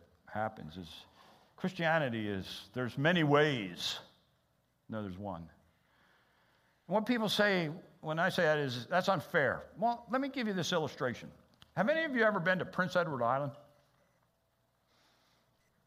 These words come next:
Not many of you, a couple of you have been to Prince Edward Island. If you ever go to Prince Edward Island, it's an interesting place. It's an island. Duh. Prince Edward Island.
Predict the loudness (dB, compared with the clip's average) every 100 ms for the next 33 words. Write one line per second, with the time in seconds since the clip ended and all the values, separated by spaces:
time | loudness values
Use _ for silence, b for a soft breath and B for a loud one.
0 | _ -4 -4 -4 -4 -4 -4 -2 -2 -2
1 | -2 -2 -2 -4 -6 -4 -2 -2 -2 -2
2 | -2 -2 -2 2 2 2 0 2 2 2
3 | 2 4 4 0 -4 -4 -4 -4 -2 0
4 | 0 2 2 6 6 4 2 -4 -16 -20
5 | b b b b b _ _ _ _ _
6 | _ -6 -2 -2 -4 -12 b b b b
7 | b b b b _ -8 -2 -2 0 0
8 | 2 0